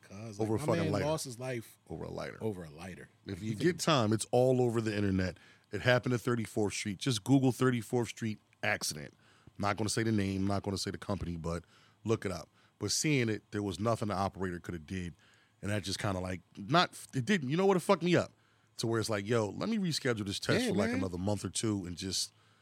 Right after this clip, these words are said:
Speaker 1: Get your mind right.
Speaker 2: I don't even wanna, it happens, but not that. So I'm cool.
Speaker 1: And that, yeah,
Speaker 2: Mm.
Speaker 1: that'd be, that'd be, like, a weird correlation because you were, like, aspiring to do that job that somebody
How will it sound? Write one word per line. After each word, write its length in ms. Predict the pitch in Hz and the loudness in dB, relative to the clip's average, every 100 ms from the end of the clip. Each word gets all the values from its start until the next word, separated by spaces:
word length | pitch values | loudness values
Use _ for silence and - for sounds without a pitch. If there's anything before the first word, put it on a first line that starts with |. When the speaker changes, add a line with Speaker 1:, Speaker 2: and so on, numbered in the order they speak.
| _ _ - | _ _ -8
Speaker 1:
Get 140 | 110 | -4
your 80 | 123 | -2
mind 200 | 131 95 | -2 -4
right. 140 | 76 | -2
Speaker 2:
I 80 | 120 | 4
don't 120 | 131 | 6
even 240 | 127 120 113 | 6 6 6
wanna, 200 | 110 107 | 4 2
it 140 | 123 104 | 0 0
happens, 640 | 131 170 190 196 202 - - _ _ _ _ _ - | 4 4 4 0 0 -4 -8 _ _ _ _ _ 4
but 180 | 113 - - | 4 2 -4
not 340 | 110 135 123 82 76 | 2 4 4 0 2
that. 240 | 117 - - - | 2 2 -8 -6
So 380 | - 101 87 - - | -2 -2 -2 -8 -10
I'm 120 | 113 | -8
cool. 460 | 107 - 110 98 92 _ - | -8 -4 -2 -2 -6 _ -6
Speaker 1:
And 140 | 127 | -2
that, 200 | 139 143 _ _ _ | 0 -2 _ _ _
yeah, 120 | 135 | 0
Speaker 2:
Mm. 20 | 120 | 2
Speaker 1:
that'd 180 | 139 | 0
be, 100 | 139 - - | -6 -16 -8
that'd 160 | 139 175 | -4 -2
be, 80 | 180 | -2
like, 180 | 151 | -2
a 60 | 120 | -2
weird 340 | 113 135 135 | -2 0 -2
correlation 580 | - 139 123 123 131 95 | -2 -4 -2 -2 -4 -6
because 320 | 87 95 90 | -10 -10 -10
you 80 | 92 | -6
were, 300 | 98 117 113 104 | -4 -2 -2 -4
like, 220 | 98 92 | -10 -12
aspiring 480 | 95 - 98 95 90 | -12 -8 -6 -6 -8
to 100 | - | -10
do 280 | 82 104 98 | -8 -6 -4
that 260 | 90 82 - | -6 -10 -12
job 380 | 98 95 90 | -12 -10 -12
that 100 | 82 | -10
somebody 480 | - 87 76 69 73 | -10 -10 -12 -14 -18